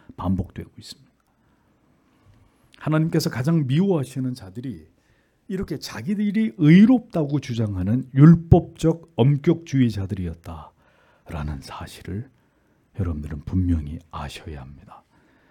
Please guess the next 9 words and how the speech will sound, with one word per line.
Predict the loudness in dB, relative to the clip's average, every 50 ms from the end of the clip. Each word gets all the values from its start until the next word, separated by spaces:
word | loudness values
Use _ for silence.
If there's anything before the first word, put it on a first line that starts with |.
| _ _ _ _ _ _ _ _ _
하나님에 | -2 2 4 6 6 6 6 6 4 4
대해서, | 2 -2 -4 -6 -6 -10 -12 -14
성경에 | -14 -12 -10 -4 -2 0 0 0 2 2 2 2 2 0 0 -2
대해서, | -4 -8 -10 -12 -12 -14
구원의 | -16 -12 -6 -2 2 2 4 4 4 4
문제에 | 2 0 -2 -2 -2 -4 -4 -4
대해서는 | -4 -6 -8 -6 -6 -4 -4 -4 -4
전혀 | -6 -8 -6 -4 -2 -2 -2 -2 -2 -4 -4 -2
무지하고 | -2 -2 -2 -2 -2 -2 0 0 0 -2 -2 -4 -6 -10 -10 -8 -8 -8 -8 -10 -14